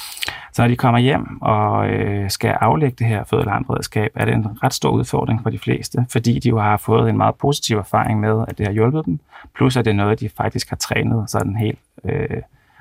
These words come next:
ryggradsmæssigt, altså sådan, det er virkelig kommet på ryggraden af dem,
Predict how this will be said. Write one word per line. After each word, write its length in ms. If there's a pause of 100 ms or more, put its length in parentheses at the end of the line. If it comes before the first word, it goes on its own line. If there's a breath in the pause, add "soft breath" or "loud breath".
(120 soft breath)
ryggradsmæssigt, 1080
altså 180
sådan, 180
det 100
er 40
virkelig 220
kommet 220
på 80
ryggraden 380
af 120
dem, 140